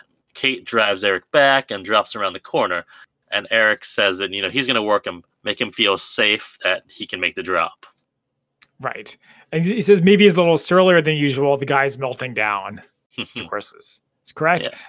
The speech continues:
Speaker 2: Eric says, "I, I can handle him," which, how many times have we heard that before?
Speaker 1: But in this case, he's right.
Speaker 2: Uh, barely. <laughs>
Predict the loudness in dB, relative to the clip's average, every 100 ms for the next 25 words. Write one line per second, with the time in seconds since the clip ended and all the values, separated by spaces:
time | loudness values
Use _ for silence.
0 | 2 2 6 4 4 -2 -4 -2 2 2
1 | 4 4 6 4 4 4 2 0 -2 -2
2 | -4 -2 0 2 0 2 0 2 2 2
3 | 2 0 -10 -8 -6 -4 -6 -12 _ _
4 | _ _ -20 -20 -18 -18 -18 -20 -6 0
5 | 0 0 -4 -4 0 4 2 0 _ _
6 | _ _ _ _ _ _ _ _ _ 0
7 | 0 2 4 4 4 0 -2 -4